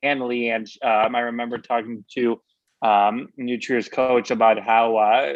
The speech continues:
she, despite all the diving All-Americans they've had in the past, uh, Sydney is really someone to look forward to. So, um, New Trier Swimming, I know they're losing a lot,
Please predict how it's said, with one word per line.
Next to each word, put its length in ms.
she, 720
despite 360
all 120
the 60
diving 440
All-Americans 680
they've 140
had 160
in 80
the 80
past, 400
uh, 380
Sydney 440
is 160
really 540
someone 380
to 60
look 200
forward 380
to. 180
So, 280
um, 600
New 160
Trier 200
Swimming, 420
I 60
know 140
they're 120
losing 320
a 60
lot, 300